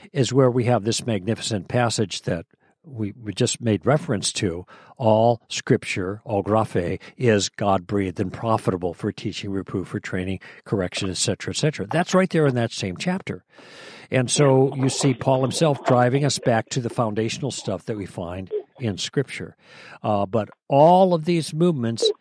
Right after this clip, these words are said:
have as a characterization, a characteristic, a, an additional source of revelation that ends up contradicting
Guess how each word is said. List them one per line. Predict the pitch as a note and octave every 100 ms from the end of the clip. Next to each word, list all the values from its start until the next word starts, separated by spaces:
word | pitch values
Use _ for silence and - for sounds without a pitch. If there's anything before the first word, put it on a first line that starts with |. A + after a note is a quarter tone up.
| _ -
have | C#3+ B2+ B2 B4
as | D#3 D3+ E3+
a | D#3+
characterization, | - E3 D#3 - D3 C3 C#3 B2+ - G2 F#2
a | B2+
characteristic, | - D#3+ C3 C#3+ C#3 - F#2+ - _ _ _ - - - - D#3
a, | C3 C3 C3 A2+ _ _ _ -
an | C#3+
additional | B2+ G2+ - D#3 C#3+ F3+ F#3
source | D#3+ - D#3 C#3+ -
of | D#3
revelation | C#3+ C3+ C3 G#2 G2+ - G#2 - G#4 - -
that | C3 A#2
ends | - E3+ E3+ C3+
up | A2 - -
contradicting | - A#2+ B2 B2+ A2+ C#3+ - C#3 B2+ C3+